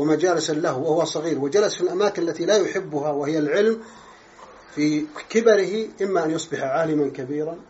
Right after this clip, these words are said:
أو داعية كبيرا أو طبيبا مشهورا ويدعو إلى الله من خلال الطب أو مهندسا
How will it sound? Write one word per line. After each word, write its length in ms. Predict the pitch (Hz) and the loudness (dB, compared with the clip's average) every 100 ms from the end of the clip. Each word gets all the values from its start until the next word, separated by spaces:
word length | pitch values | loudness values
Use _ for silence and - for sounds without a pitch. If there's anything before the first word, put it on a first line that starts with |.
| - - _ 147 | -20 -20 _ -8
أو 100 | 131 | 0
داعية 460 | 160 147 160 139 139 131 | 4 4 2 0 -4 -4
كبيرا 460 | 131 147 156 156 160 - - - 165 | -6 -4 -4 -4 -8 -18 -20 -8 0
أو 160 | 170 | 2
طبيبا 380 | 160 147 160 151 | 2 0 2 2
مشهورا 680 | 139 139 - 156 156 160 139 | 2 0 -4 -6 -2 -2 -2
ويدعو 440 | 139 160 143 147 | -2 -2 0 0
إلى 120 | 147 | 0
الله 220 | 139 151 151 | 0 0 0
من 120 | 135 | 0
خلال 260 | 143 147 | -2 0
الطب 320 | 147 - 170 165 - - - - 180 | -2 -2 -6 -6 -14 -20 -20 -8 6
أو 120 | 185 | 6
مهندسا 680 | 175 156 185 175 165 202 | 8 4 2 0 0 0